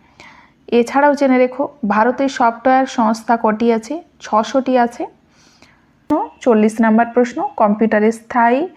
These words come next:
স্মৃতিশক্তিকে কী বলে? আগেই বললাম, র্যাম বলে। কাকে কম্পিউটারের ব্রেন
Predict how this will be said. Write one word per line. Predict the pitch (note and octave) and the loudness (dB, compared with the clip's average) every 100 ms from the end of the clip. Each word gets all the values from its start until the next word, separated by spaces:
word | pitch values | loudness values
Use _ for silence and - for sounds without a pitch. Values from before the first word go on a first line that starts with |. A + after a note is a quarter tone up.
| - _ | -20 _
স্মৃতিশক্তিকে | - C4+ C4 C#4+ C#4+ C4+ C4 C4+ | -6 -2 -2 -2 -2 -2 -2 -2
কী | C4+ C4 | 0 0
বলে? | B3 C4 - - | 0 -2 -4 -4
আগেই | F#3 G3 G#3 | -2 0 0
বললাম, | G3+ G3+ G#3+ G#3 | 0 2 2 2
র্যাম | G#3 G3+ G#3+ | 2 2 4
বলে। | G#3+ A3+ G4 - _ _ _ _ _ _ _ _ _ - - - - - | 4 2 -4 -12 _ _ _ _ _ _ _ _ _ -20 -20 -20 -20 -6
কাকে | A#3 A#3+ D4+ | -4 0 0
কম্পিউটারের | D4 C4 C4+ C#4 C4+ C#4 | 2 2 0 2 2 2
ব্রেন | G#3+ G#3+ A3 | 2 2 4